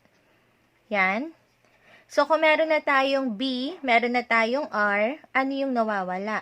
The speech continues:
So, ang missing term natin dito ay ang percentage. Okay?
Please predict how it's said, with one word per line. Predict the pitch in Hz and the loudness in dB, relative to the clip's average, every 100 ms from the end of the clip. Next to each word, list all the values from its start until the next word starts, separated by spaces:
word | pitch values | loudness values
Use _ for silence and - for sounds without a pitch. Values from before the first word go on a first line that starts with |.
| - | -8
So, | - 262 | -10 -2
ang | 254 262 | -2 0
missing | 254 254 254 240 | -2 -4 -4 -4
term | 233 226 226 | -2 -2 -2
natin | 220 208 220 202 | -4 -4 -8 -8
dito | 214 - 196 | -10 -4 -4
ay | - 185 180 | -4 -6 -6
ang | 190 190 240 330 _ _ _ _ _ _ - | -6 -6 -8 -10 _ _ _ _ _ _ -4
percentage. | 233 240 - 180 180 170 - 185 196 208 165 151 - - _ _ _ | -2 -2 -8 -12 -12 -12 -10 -6 -4 -6 -8 -14 -18 -20 _ _ _
Okay? | 175 175 214 294 | -16 -8 -6 -6